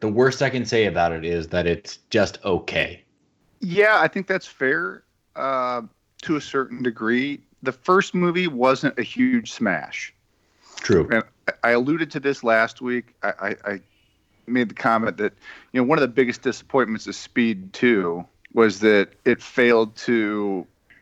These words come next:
Speaker 2: continue the success or build on the success of the previous film. This movie didn't really have that same,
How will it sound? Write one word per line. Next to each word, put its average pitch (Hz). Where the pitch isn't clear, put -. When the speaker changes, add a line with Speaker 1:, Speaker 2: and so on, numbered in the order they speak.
Speaker 2:
continue 127
the 98
success 110
or 101
build 120
on 101
the 95
success 98
of -
the 95
previous 90
film. 87
This -
movie 196
didn't 170
really 143
have 135
that 117
same, 120